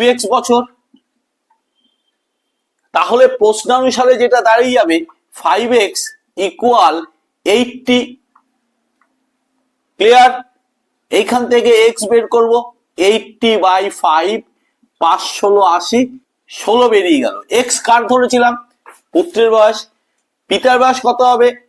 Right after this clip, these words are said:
ফোর এক্স, চার ষোলো চৌষট্টি, একই উত্তর বেরিয়ে আসবে। আশা করছি ব্যাপারটা বোঝাতে পারলাম। যদি বোঝাতে পারি, অবশ্যই লাইক করবে, কমেন্ট করবে, আর যদি শেয়ার করো, মজা পাবে।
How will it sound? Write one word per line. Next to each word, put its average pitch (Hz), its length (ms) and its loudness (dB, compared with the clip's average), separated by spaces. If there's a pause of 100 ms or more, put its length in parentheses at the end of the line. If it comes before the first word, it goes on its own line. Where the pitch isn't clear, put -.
(140)
ফোর 220 220 2
এক্স, 240 240 0 (260)
চার 151 180 -2 (100)
ষোলো 220 200 2 (200)
চৌষট্টি, 202 520 0 (460)
একই 190 360 -2
উত্তর - 340 0 (100)
বেরিয়ে 110 340 -2
আসবে। - 240 -16 (380)
আশা - 300 -4
করছি 247 380 -2 (840)
ব্যাপারটা 214 500 0
বোঝাতে 185 440 0
পারলাম। 117 420 -2 (120)
যদি 175 160 0 (100)
বোঝাতে 202 320 2
পারি, 214 240 4
অবশ্যই 170 480 0
লাইক 131 180 -2 (120)
করবে, 196 200 4
কমেন্ট 139 400 -4
করবে, 107 220 0 (380)
আর 117 160 -2
যদি 262 160 0
শেয়ার 202 300 0 (100)
করো, 196 160 2 (400)
মজা 110 220 0
পাবে। 78 300 -4